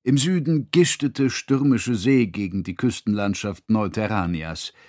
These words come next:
In der salzgetränkten Luft waren die schroffen Felsklippen gerade ebenso zu erahnen.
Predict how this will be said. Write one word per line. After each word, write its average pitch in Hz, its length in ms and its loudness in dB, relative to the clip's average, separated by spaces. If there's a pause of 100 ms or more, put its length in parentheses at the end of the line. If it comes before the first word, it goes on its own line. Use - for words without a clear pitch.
(580)
In 104 120 -2
der 113 120 2
salzgetränkten 139 880 2
Luft 143 440 2
waren 113 280 -2
die 104 120 -6
schroffen 120 400 -4
Felsklippen 110 680 -4
gerade 113 360 0
ebenso 113 560 0
zu 107 240 -6
erahnen. 92 560 -6